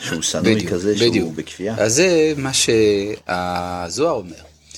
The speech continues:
Speaker 2: שיש, אה, עבודת, אה, עבד, ויש עבודת בן.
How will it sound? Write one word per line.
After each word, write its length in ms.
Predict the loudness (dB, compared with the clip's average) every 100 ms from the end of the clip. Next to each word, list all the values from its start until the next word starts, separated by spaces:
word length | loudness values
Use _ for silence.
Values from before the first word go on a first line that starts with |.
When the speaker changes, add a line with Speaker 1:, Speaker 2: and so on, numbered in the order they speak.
| -20 _ -12
Speaker 2:
שיש, 720 | -4 2 4 4 2 2 -4 -10 -10
אה, 180 | -4 -2
עבודת, 540 | -2 -2 0 0 0 -2
אה, 160 | -2 -4
עבד, 360 | -2 0 0 0 -2 -10 _ _ -4
ויש 280 | -2 2
עבודת 480 | 2 2 0 0 -2
בן. 160 | -8